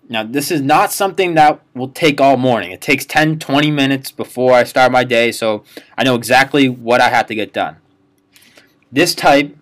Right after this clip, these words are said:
of organization keeps me on track. It takes away the thinking aspect of it, which is huge for me. And if I know I need to write out five ideas for a podcast that day, I'm not thinking about filming a video because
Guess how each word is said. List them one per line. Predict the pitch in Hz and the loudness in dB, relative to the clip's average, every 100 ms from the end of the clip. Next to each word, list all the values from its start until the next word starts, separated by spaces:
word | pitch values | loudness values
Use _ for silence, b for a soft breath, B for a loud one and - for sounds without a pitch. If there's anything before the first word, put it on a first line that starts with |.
| _ _ _ - | _ _ _ -10
of | 120 117 | -4 2
organization | 127 131 123 123 143 139 120 | 4 4 0 2 0 0 -4
keeps | - 143 | -2 -2
me | 143 220 | 0 2
on | 196 | 2
track. | 170 170 131 139 _ _ _ b b b b | 2 2 2 0 _ _ _ b b b b
It | 127 | -8
takes | - 175 180 | 0 2 4
away | 202 190 | 6 6
the | 175 156 | 4 2
thinking | - 190 175 135 | 0 0 0 -2
aspect | 107 - - 104 | -2 -6 -8 -8
of | 107 92 | -8 -10
it, | 80 | -10
which | 113 120 | -8 -4
is | 120 - - | -4 -4 0
huge | 202 202 170 - | 4 4 2 -4
for | 120 | -6
me. | 90 73 _ _ b b b b b _ | -8 -14 _ _ b b b b b _
And | 135 131 | -2 0
if | 131 | 2
I | 135 | 4
know | 139 156 190 | 6 6 6
I | 190 151 | 6 4
need | 151 156 | 4 2
to | 131 | 4
write | 123 135 | 4 4
out | 131 131 - | 6 4 0
five | - - 120 127 127 | -8 0 2 4 4
ideas | 127 120 117 120 127 | 2 0 0 0 0
for | 117 | -2
a | 110 | -2
podcast | - 113 - 123 120 | 2 2 2 0 2
that | 120 113 120 | 0 0 2
day, | 127 | 2
I'm | 120 | 4
not | 127 135 131 | 2 2 0
thinking | 151 156 160 139 | -2 -2 0 0
about | 131 127 123 113 | 4 6 6 4
filming | - 131 131 120 | 0 -2 -2 -2
a | |
video | 110 151 143 113 110 | 0 2 2 2 0
because | 113 - 123 117 | -4 -2 -2 -2